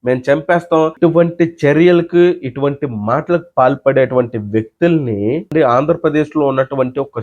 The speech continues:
సిస్టమ్ గాని ఇది ఆప్ చేయకపోతే, ఇది ఒక ఉద్దేశపూరితమైనటువంటి భావోద్యోగాలకు గురైనటువంటి మిగతా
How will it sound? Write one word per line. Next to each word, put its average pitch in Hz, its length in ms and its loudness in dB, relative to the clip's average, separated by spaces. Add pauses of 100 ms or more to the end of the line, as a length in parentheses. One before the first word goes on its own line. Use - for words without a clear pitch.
సిస్టమ్ 139 480 -2 (160)
గాని 139 400 2
ఇది 123 120 0 (180)
ఆప్ 127 180 0 (100)
చేయకపోతే, 120 760 -4 (440)
ఇది 131 180 2
ఒక - 100 -6 (140)
ఉద్దేశపూరితమైనటువంటి 139 1500 0 (120)
భావోద్యోగాలకు 123 1080 0 (260)
గురైనటువంటి 165 640 2 (180)
మిగతా 139 340 -2